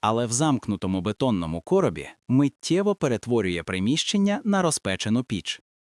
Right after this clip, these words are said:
Інженерам довелося розробити унікальні системи примусової вентиляції та газовідведення, які пронизують землю складними лабіринтами армованих шахт.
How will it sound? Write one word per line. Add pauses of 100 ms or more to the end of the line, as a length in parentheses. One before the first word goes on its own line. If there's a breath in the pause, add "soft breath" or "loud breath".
(360)
Інженерам
довелося
розробити
унікальні
системи
примусової
вентиляції
та
газовідведення, (140)
які
пронизують
землю
складними
лабіринтами
армованих
шахт.